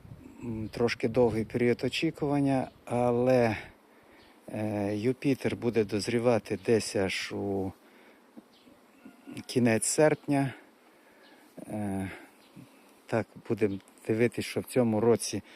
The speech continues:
е, з дозріванням іде все на дві неділі скоріше, то я думаю, що і вин-, до винограду це також стосується. І, е, так що в нам, а сьогодні в нас двадцяте червня,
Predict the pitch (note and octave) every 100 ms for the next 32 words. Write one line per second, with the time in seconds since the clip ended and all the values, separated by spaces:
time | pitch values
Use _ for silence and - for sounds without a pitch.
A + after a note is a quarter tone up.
0 | - - - - - G#2+ G#2 F2+ A#2 G2+
1 | A#2+ A#2 B2 A2+ G#2+ G#2+ G#2 A#2 G2 -
2 | A#2+ A2 F2+ - - - - - - -
3 | - - - _ _ - - A2 G2 A2+
4 | A2+ G#2+ G#2+ G#2+ G2+ - B2 D3 C#3+ -
5 | C3+ - - B2 A#2 A2+ A2 G#2+ - A2+
6 | G#2 G#2+ - A#2 A2 G#2+ G#2+ A#2 A#2+ A2
7 | - G#2 G#2+ - G2 - - - G2+ D#2+
8 | - - - - - - - - - -
9 | - - - - - C#3+ D3 D3+ C3 -
10 | - - - - - - - - - -
11 | - - - - A2 G#2+ - C#3 - -
12 | B2+ A#2+ B2 A#2+ A#2 - A2+ A2+ G#2 -
13 | B2+ A#2 A#2 A2+ G#2 F2 G#2+ G#2+ - A2+
14 | G2+ - F#2+ - D3+ C#3+ B2 B2